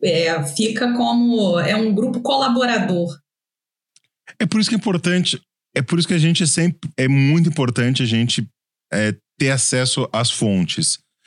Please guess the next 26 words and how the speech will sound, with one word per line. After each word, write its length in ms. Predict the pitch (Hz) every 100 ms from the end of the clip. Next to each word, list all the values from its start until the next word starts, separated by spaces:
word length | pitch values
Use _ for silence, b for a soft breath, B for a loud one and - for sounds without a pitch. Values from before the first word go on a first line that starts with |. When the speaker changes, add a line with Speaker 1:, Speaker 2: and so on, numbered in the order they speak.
| B B _
Speaker 2:
E 120 | 92 101
hoje 300 | 117 143 139
em 60 |
dia, 260 | 110 113 113
com 200 | 107 110
a 100 | 107
maravilha 720 | 104 107 101 92 113 123 104
que, 440 | - 98 92 90 -
é, 200 | 80 87 76
uma 140 | 95 101
das 140 | 101
maiores 320 | 107 113 131
invenções 640 | 135 117 110 - 117 113 -
que, 260 | 92 92
que 160 | - 98
a 80 | 92
humanidade 500 | 92 92 87 92 85
já 100 | 92
foi 180 | - 98
capaz 380 | 90 87 90 87
de 60 |
fazer, 360 | - 87 80 87
que 140 | -
é 40 | 92
a 60 |
internet 720 | 101 98 82 87 95 110 -